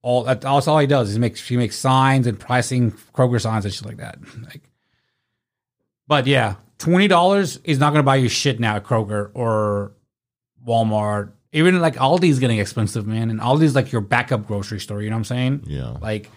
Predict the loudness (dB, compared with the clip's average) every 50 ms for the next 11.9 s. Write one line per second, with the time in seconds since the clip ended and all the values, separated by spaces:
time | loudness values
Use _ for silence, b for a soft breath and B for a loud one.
0 | b b b b b b b b b b b -6 0 2 4 4 4 4 4 2
1 | 2 2 2 2 0 2 2 2 2 2 2 0 0 0 0 0 0 0 0 -2
2 | -4 -6 -4 -4 -4 -2 -2 -2 0 0 0 -2 -2 -4 -6 -8 -10 -10 -10 -10
3 | -10 -10 -12 -12 -16 _ _ _ _ _ _ _ _ _ _ _ _ _ _ _
4 | -4 0 2 4 4 4 4 4 4 4 4 4 2 0 -2 0 0 2 2 4
5 | 4 4 2 2 2 2 0 0 0 -2 0 0 0 0 0 -2 -2 -4 -4 -6
6 | -10 -14 _ _ _ _ _ _ _ _ _ _ _ _ _ _ _ _ _ _
7 | _ _ _ _ _ _ _ -4 0 2 4 4 4 4 4 2 0 -2 -2 0
8 | 0 2 2 2 2 2 2 2 2 2 2 0 -4 -4 0 0 2 2 4 2
9 | 2 0 0 2 0 0 0 -2 -2 0 0 2 0 2 2 2 0 0 2 2
10 | 2 2 2 2 0 -2 -4 -8 _ -8 -6 -4 -4 -6 -8 -12 _ _ _ -20
11 | -12 -6 -2 0 0 0 0 0 -2 -2 -2 -2 -4 -6 -6 -6 -6 -8